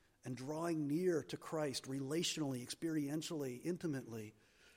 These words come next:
that's what maturity looks like. And Paul tells us that there's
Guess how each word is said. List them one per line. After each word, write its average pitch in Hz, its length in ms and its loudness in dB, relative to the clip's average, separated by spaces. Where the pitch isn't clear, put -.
that's 196 200 8
what 208 100 10
maturity 143 440 4
looks 120 280 -2
like. 107 300 -4
And 135 120 2
Paul 196 200 12
tells 190 300 10
us 160 160 2
that 160 140 4
there's 160 200 2